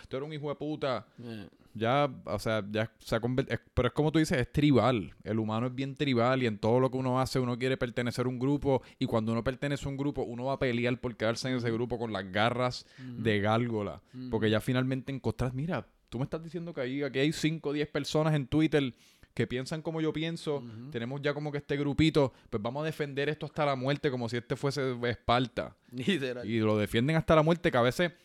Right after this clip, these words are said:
Speaker 1: no necesariamente están defendiendo el ideal, están defendiendo su espacio en ese grupo. Es
Speaker 2: Estás, estás defendiendo, em, tu, exacto, tu espacio en ese grupo. Estás
Speaker 1: Sí.
Speaker 2: defendiendo como que al fin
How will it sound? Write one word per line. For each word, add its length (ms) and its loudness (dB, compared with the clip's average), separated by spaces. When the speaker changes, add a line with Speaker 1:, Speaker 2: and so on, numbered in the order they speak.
Speaker 1:
no 200 0
necesariamente 600 4
están 220 2
defendiendo 520 4
el 80 8
ideal, 560 4
están 320 2
defendiendo 480 2
su 120 0
espacio 460 2
en 60 4
ese 200 4
grupo. 460 2
Es 60 2
Speaker 2:
Estás, 180 -6
estás 220 -8
defendiendo, 680 0
em, 540 -4
tu, 220 -14
exacto, 420 -4
tu 80 -8
espacio 320 -2
en 60 0
ese 160 -2
grupo. 260 0
Estás 220 -8
Speaker 1:
Sí. 60 -4
Speaker 2:
defendiendo 580 2
como 180 -2
que 80 -4
al 180 -2
fin 540 4